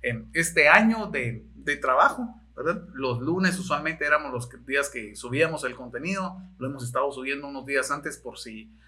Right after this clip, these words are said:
se te hace más fácil escucharnos de sábado o domingo. Tenemos dentro de la, que, de, de los temas que hemos tocado, temas que te pueden ser de valor, tanto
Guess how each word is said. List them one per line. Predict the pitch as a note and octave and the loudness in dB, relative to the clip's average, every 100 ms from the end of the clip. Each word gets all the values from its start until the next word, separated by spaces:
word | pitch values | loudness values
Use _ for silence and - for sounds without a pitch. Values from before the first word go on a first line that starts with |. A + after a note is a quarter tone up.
| _ | _
se | - B2 | 0 4
te | C#3+ | 6
hace | C#3+ C#3+ | 6 2
más | C3+ D3+ | 0 2
fácil | D3 D3 B2+ B2 - - | 2 0 -6 -8 -10 -8
escucharnos | B2+ - B2 C#3+ C#3+ C#3+ B2 | -6 -4 -4 0 0 0 -6
de | A2 | -4
sábado | - D3+ D3 C3+ B2 A#2+ G#2 A2+ | 0 2 2 0 -2 -4 -10 -10
o | A#2 | -8
domingo. | A#2 A2 F3+ G3+ G#3 G#3+ - - _ | -8 -2 -2 -2 -4 -8 -12 -20 _
Tenemos | D3 E3 G#3 A3 - - - _ | -4 0 0 0 -2 -6 -14 _
dentro | C#3 C#3 D#3+ E3 D#3+ | -4 2 2 4 4
de | C#3+ | 4
la, | C3+ A2+ A2+ - - _ _ - | 2 0 -2 -12 -20 _ _ -8
que, | - | -6
de, | D#3+ D#3 | -2 2
de | D#3+ D#3+ | 6 4
los | - | 4
temas | A3+ A#3 A3+ | 2 2 0
que | G3+ | -2
hemos | G#3 G3 | -4 -4
tocado, | D#3 G3 A#3 A3+ - | 2 4 4 2 -2
temas | A3 A#3+ | 0 -2
que | F3+ | -2
te | - | -4
pueden | D#3+ F3 | -4 -2
ser | E3+ D#3+ | 0 0
de | C#3+ | 0
valor, | A#2 D#3+ F#3 F#3 | 0 0 -2 -4
tanto | C#3 C#3+ - D3+ | -10 -12 -14 -14